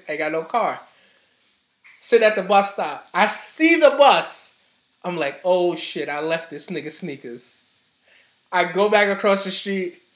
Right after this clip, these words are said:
come back outside. <laughs> The bus seemed like that shit didn't move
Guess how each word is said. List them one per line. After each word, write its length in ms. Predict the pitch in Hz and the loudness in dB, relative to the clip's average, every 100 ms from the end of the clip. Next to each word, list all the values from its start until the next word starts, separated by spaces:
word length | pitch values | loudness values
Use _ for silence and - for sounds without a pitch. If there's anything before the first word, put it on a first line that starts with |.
| _ _ _ _ _ | _ _ _ _ _
come 220 | - 208 | 2 2
back 200 | 202 196 | 4 2
outside. 680 | 196 180 185 202 180 170 165 160 - _ _ _ _ _ _ _ _ | 2 0 0 0 2 0 -2 -4 -14 _ _ _ _ _ _ _ _
<laughs> 380 | - - 269 - | -8 -4 -4 -2
The 100 | 190 | -4
bus 380 | 175 202 220 - | 2 4 4 2
seemed 200 | 233 214 | 0 0
like 160 | 202 202 | 0 0
that 140 | 202 | -2
shit 220 | 202 175 | -2 -4
didn't 320 | 170 185 175 | -2 -2 -2
move 280 | 175 170 165 | -4 -6 -8